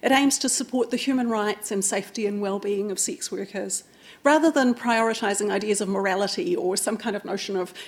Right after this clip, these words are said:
protecting society from something. <laughs> Um, yeah, some, some laws seem to be mostly about protecting men. As I'm sure you know, the law in New Zealand before two thousand and three meant that sex workers, who are mostly women, were criminalised,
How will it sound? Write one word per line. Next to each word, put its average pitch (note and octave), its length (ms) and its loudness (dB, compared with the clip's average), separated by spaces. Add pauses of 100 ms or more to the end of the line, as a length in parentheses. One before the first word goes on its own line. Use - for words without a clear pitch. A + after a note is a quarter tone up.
(120)
protecting A3+ 360 -4
society G#3 640 0
from F3+ 460 -2 (300)
something. G#3 500 -4 (240)
<laughs> A3 100 0 (460)
Um, A#3 480 4 (280)
yeah, C4 300 6
some, E4+ 280 4
some A4+ 260 2
laws C4 540 4
seem C4 180 2
to C4+ 100 -6
be C4 100 0
mostly C4 320 0
about A#3+ 400 -2
protecting C4+ 420 -2
men. A3 440 -2 (280)
As C#4 200 2
I'm A3+ 180 -2
sure B3 160 -4
you G#3+ 140 -2
know, G3 280 2
the G#3+ 120 2
law G#3+ 240 2
in G#3 140 2
New G3+ 100 0
Zealand G#3 320 0
before F3+ 260 -6
two F3+ 160 -4
thousand F3 420 -4
and F3+ 140 -2
three F#3+ 340 -2
meant G#3 440 -4
that G3+ 160 -4
sex - 260 -2
workers, A3 400 -4
who A3+ 120 0
are G#3 60 0
mostly G3 320 -4
women, A3 380 -4
were G3+ 120 -8
criminalised, G#3 680 -6